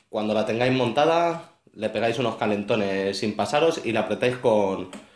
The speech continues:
con la, con las pincitas. Pues una vez que está ya la resistencia fresquita, vamos a proceder a montarla. ¿Cómo hay que montar la resistencia en el tie?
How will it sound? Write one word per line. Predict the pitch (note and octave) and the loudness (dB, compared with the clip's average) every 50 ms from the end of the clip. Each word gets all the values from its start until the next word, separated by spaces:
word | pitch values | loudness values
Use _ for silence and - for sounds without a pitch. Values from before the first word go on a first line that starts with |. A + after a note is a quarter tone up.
| _ _ _ _ _ _ _ _ _ _ _ _ _ | _ _ _ _ _ _ _ _ _ _ _ _ _
con | - A#2+ G#2 G#2 | -4 -2 0 2
la, | G2+ G2 F#2+ F#2+ F#2 F2+ F2+ F#2 F#2+ F#2+ - _ | 2 0 0 -2 -4 -6 -8 -10 -12 -12 -6 _
con | B2 A2 | -2 0
las | G#2+ G#2 - | 0 -2 -4
pincitas. | - G#2+ G2 - A2+ G2 - F#2 - - _ _ _ _ _ _ _ _ _ _ _ _ _ _ _ _ _ _ _ _ _ _ _ _ _ _ _ _ _ _ _ _ - | -6 -8 -4 -4 -4 -4 -4 -8 -14 -18 _ _ _ _ _ _ _ _ _ _ _ _ _ _ _ _ _ _ _ _ _ _ _ _ _ _ _ _ _ _ _ _ -20
Pues | - G2+ G#2 | -20 -16 -16
una | A2 F2 F2 | -14 -14 -14
vez | F2 - - - | -14 -16 -16 -18
que | - G#2 | -16 -16
está | - - - G#2+ F#2 | -14 -10 -8 -8 -8
ya | - - - - - - - - - _ _ _ _ _ _ _ _ _ _ C3+ A#2 | -6 -8 -10 -12 -16 -20 -20 -20 -20 _ _ _ _ _ _ _ _ _ _ _ _
la | A2+ G#2 | -18 -16
resistencia | G2 G#2+ - G#2 G2 - - G2 G2+ - - G2 | -16 -14 -16 -16 -16 -14 -12 -12 -12 -12 -14 -16
fresquita, | - - B2+ B2+ B2 - A#2+ G#2 - B2 B2+ B2 - - - _ _ _ _ _ _ _ _ _ _ _ _ _ _ _ _ _ _ _ _ _ | -12 -6 -6 -6 -4 -4 -6 -4 -4 -4 -4 -4 -8 -14 -20 _ _ _ _ _ _ _ _ _ _ _ _ _ _ _ _ _ _ _ _ _
vamos | - B2 B2 B2 | -4 -2 -2 0
a | C3 A#2 | 0 -2
proceder | - A2+ A2 - B2+ C3 | -2 -2 0 0 2 4
a | B2+ A2+ | 2 2
montarla. | G2+ F#2 G2 F#2+ G#2 G2 G2 - - - _ _ _ _ _ _ _ _ _ _ _ _ _ _ _ _ _ _ _ _ _ _ _ _ _ _ _ _ _ _ _ _ | 0 -2 -4 -4 -6 -6 -6 -10 -14 -18 _ _ _ _ _ _ _ _ _ _ _ _ _ _ _ _ _ _ _ _ _ _ _ _ _ _ _ _ _ _ _ _
¿Cómo | - C#3+ D#3 D#3 | -4 0 0 2
hay | |
que | - D#3 | 4 4
montar | C#3+ C#3 C#3 D#3 D3+ | 2 4 4 4 4
la | D3 C#3+ | 4 4
resistencia | B2+ B2 A#2+ - - - C#3+ C#3+ C#3 C#3 - D3 D3 D3 D3 D3 C#3 - - | 4 4 2 0 -2 0 0 0 2 2 2 2 4 4 2 2 0 -2 -4
en | - A2+ G#2+ G#2 | -4 -2 -2 -2
el | G2+ G2+ F#2+ | -4 -4 -4
tie? | - G#2+ F#2+ - - | -4 -4 -4 -6 -12